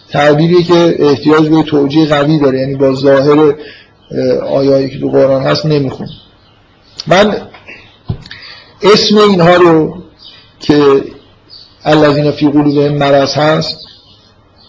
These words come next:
و دقیقاً داره اشاره می‌کنه اینا قلبشون در آیه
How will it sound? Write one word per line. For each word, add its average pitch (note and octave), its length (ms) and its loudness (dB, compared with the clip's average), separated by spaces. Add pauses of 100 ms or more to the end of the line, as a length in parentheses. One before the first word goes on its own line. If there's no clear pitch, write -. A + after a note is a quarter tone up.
(1700)
و C#3 400 0 (100)
دقیقاً D3 360 2
داره D#3+ 280 4
اشاره D3 340 0
می‌کنه D3+ 280 -2
اینا D3 380 0 (680)
قلبشون D#3+ 720 2 (800)
در D3+ 280 2 (520)
آیه E3 380 4